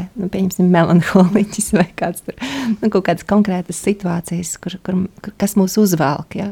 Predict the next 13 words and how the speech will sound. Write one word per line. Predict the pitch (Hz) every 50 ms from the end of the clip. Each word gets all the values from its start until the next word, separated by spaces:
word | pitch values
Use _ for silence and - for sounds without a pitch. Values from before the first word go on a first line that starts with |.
| 220 -
Kur, | - 214 - 220
kur, | - - 180 185
kur | - - 196 -
sāk, | - - 202 196 180 - - 131 - _
nu, | - 190 190
kur | - 202 202 -
jau | - - 208 196 190
parādās | - - 202 196 180 175 180 160 170 165 165 -
kaut | - - - -
kāda, | 180 180 175 170 180 180 - - - - - - - -
nu, | _ - 185
sarkana | - - 190 - - - 185 185 180
auguntiņa. | 196 190 - 160 170 165 165 156 190 208